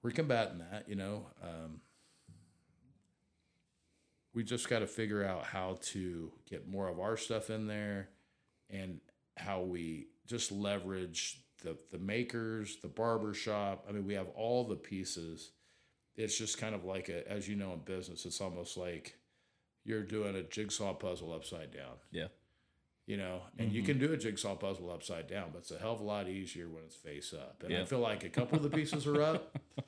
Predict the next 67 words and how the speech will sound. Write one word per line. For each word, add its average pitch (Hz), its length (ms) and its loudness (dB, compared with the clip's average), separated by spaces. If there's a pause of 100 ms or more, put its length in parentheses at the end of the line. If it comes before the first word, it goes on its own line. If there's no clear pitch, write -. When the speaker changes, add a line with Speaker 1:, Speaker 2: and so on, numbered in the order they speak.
(280)
Speaker 2:
<laughs> - 580 -20
Speaker 1:
but 98 440 -2 (160)
Speaker 2:
That 127 140 10
is 113 100 6
so 113 220 8
funny. 110 260 6
You, 92 120 6 (100)
I 98 80 8
actually 123 280 8
said 117 180 6
that 110 100 6
exact - 600 4
line 95 280 4
on 80 100 2
a - 20 4
Speaker 1:
<laughs> - 20 4
Really? 95 160 6
Speaker 2:
coaching 92 220 6
call 90 160 4
today. 80 320 2
I 98 120 6
Speaker 1:
Really? 117 260 12
Speaker 2:
said - 80 12
the 127 80 12
exact 104 500 8
line. 104 220 8 (100)
Speaker 1:
Oh, - 40 -
I've 127 180 8
never 139 200 10
said 131 200 10
that 131 140 12
in 113 40 2
my 113 100 6
life, 113 360 4
so. 113 100 6
Speaker 2:
That 139 120 12
is 113 160 10
insane. 98 420 8
I 85 120 10
Speaker 1:
Maybe 117 100 12
Speaker 2:
literally 156 240 12
Speaker 1:
it's - 140 12
in - 60 12
Speaker 2:
said, 110 120 12
Speaker 1:
this 127 180 8
room. 151 260 8 (100)
Speaker 2:
I 113 180 10
know. 135 240 12
I 117 120 12
don't 139 120 12
know. 135 160 12
I 104 120 10
was 123 140 6
like, 110 280 6 (120)
I 110 60 10
was 117 140 10
talking 139 260 10
about, 107 380 8
um, 90 480 6 (120)
getting 117 200 10
the 95 80 6
playbook 110 460 8
for, 95 220 0
like, 87 180 2
a 82 120 4
marketing 92 380 4
strategy, 78 520 0